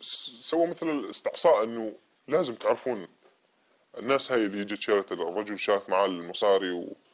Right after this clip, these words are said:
وشالت سلاح واقتحمت الموقعات، لازم تكون المجموعة الأمنية ما حد يقدر على العمل هذا، وما حد حر ال-، حر ال-، التصرف أو التنقل بين ال-، مناطق الولاية إلا الأمنيين.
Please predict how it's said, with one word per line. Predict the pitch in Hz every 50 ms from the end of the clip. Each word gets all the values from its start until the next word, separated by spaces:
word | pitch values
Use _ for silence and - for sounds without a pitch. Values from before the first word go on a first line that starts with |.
| _ _ _ _ _ _ - - - _ - -
وشالت | - - 117 113 107 -
سلاح | - - - - 113 113 107 101 95 - -
واقتحمت | 92 90 85 - - - - - - - 104 95 -
الموقعات، | 101 98 98 92 - - 85 85 85 78 - - - - - _ -
لازم | 139 151 151 143 147 135
تكون | - - - 160 156 147 123 - _ _ _ _ _ _ _ _ _ - - -
المجموعة | 98 104 110 113 110 139 151 139 135
الأمنية | 131 127 139 160 170 151 135
ما | 139 -
حد | - 147 139
يقدر | 143 127 127 139
على | 135 139 135 135
العمل | 131 123 143 151 147 156
هذا، | 160 151 147 143 165 - _ - _ -
وما | - 147
حد | - - - 143
حر | - - - 156 147 143 131 131
ال-، | 127 120 113 113 104 - _ _ _ _ _ _ _ _ _ _ _ _ _ - -
حر | - 135 131 127 127
ال-، | 113 113 104 92 - -
التصرف | - - - - - - 147 139 123 113 107 - - - - - _ _ _ _ - -
أو | 98 104
التنقل | 101 - 131 135 143 139 - 123 110 98
بين | 104 117 123 123
ال-، | 117 110 92 - - _ _ - - - _ _ _ -
مناطق | 104 117 123 127 - -
الولاية | 117 117 120 123 127 127 135 131 - - - - - - _ -
إلا | 101 113 117
الأمنيين. | 113 104 107 110 110 110 104 90 80